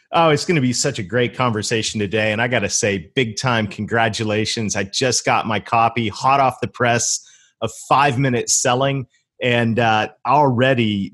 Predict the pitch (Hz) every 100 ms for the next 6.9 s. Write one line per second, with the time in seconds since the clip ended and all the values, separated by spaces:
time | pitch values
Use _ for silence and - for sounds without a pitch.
0 | - 127 120 - 131 110 135 123 107 98
1 | 107 110 113 104 92 98 - 113 117 101
2 | 101 - - 107 98 - - 101 - -
3 | 120 113 113 107 104 98 - 101 90 101
4 | 98 95 - 98 85 - 113 107 120 101
5 | 98 - 104 98 90 82 95 95 95 90
6 | 80 95 90 87 87 - 104 98 92